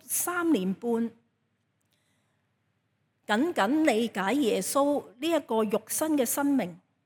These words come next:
但係喺福音書每個作者都能夠睇到耶穌屬靈嘅生命，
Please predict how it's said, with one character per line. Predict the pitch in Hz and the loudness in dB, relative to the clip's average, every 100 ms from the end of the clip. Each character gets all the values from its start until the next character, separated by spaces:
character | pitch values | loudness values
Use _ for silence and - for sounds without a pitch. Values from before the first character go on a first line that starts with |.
| _ _ _ _ _ _ _ _ | _ _ _ _ _ _ _ _
但 | 269 269 | -2 0
係 | 269 254 262 254 254 | 2 2 4 2 -2
喺 | - 262 | -4 -6
福 | - 370 | -4 -10
音 | 294 381 | -6 -6
書 | 392 - 339 349 320 - _ _ | -4 -4 -2 -2 -4 -12 _ _
每 | - 214 226 254 | -6 0 2 2
個 | 247 233 | 2 0
作 | 233 240 - | 0 -4 -4
者 | - 180 208 285 - _ _ _ _ _ _ - | -6 -4 -2 -4 -10 _ _ _ _ _ _ -2
都 | 392 392 392 349 311 | 2 4 4 4 0
能 | 285 220 185 196 | 0 0 -2 -4
夠 | - 240 233 | 0 2 0
睇 | - 175 214 | -2 -4 -2
到 | 262 190 202 262 - _ _ | 0 0 0 -4 -10 _ _
耶 | 202 196 | -6 -4
穌 | - 311 320 | -2 -2 -2
屬 | - - - - | -4 -4 -4 -6
靈 | 180 190 | -16 -14
嘅 | 214 | -10
生 | - 294 | -4 0
命， | 294 262 196 185 | 2 2 0 -6